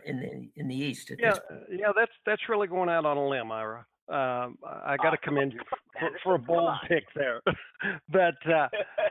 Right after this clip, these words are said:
Speaker 2: what I would prefer to do is set New England off to the side, okay? And, um,
Speaker 1: There's a lot of teams that would prefer you set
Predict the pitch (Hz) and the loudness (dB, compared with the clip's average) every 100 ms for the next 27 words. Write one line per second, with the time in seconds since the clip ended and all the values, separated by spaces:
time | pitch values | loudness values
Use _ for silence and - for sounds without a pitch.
0 | - 539 571 _ _ _ _ _ - - | 0 -4 -4 _ _ _ _ _ -18 -18
1 | - 170 220 240 381 247 175 170 202 190 | -10 -2 4 4 4 0 -4 -4 0 2
2 | 160 135 143 135 135 - 156 143 139 - | 0 0 0 0 -4 -4 0 0 -2 -6
3 | - - - 185 170 - - _ _ _ | -18 -12 0 2 2 -2 -20 _ _ _
4 | _ _ _ _ _ _ _ _ 160 170 | _ _ _ _ _ _ _ _ -2 0
5 | 160 143 147 135 131 - 135 117 - - | 2 0 0 0 -2 -4 -10 -10 -8 -4
6 | 110 107 - - _ _ - _ _ - | -4 -6 -14 -20 _ _ -20 _ _ -10
7 | 131 143 143 139 _ _ _ _ - 151 | -2 2 2 0 _ _ _ _ -2 2
8 | 143 147 139 135 123 123 - _ - 208 | 2 2 2 2 2 -2 -12 _ -6 0
9 | 185 190 185 214 214 196 165 147 143 139 | 2 6 6 6 4 4 2 2 0 -2
10 | 143 - 147 147 139 - 147 - | -4 -2 2 2 0 0 0 0